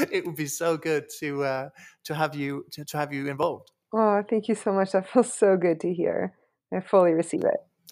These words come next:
Speaker 1: So I have two more questions. One is, what is the one song you can't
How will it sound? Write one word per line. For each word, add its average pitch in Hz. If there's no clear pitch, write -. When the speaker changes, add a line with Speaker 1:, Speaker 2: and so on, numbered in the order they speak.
Speaker 1:
So 233
I -
have 226
two 285
more 262
questions. 170
One 220
is, -
what 202
is 294
the 339
one 180
song 151
you 139
can't 151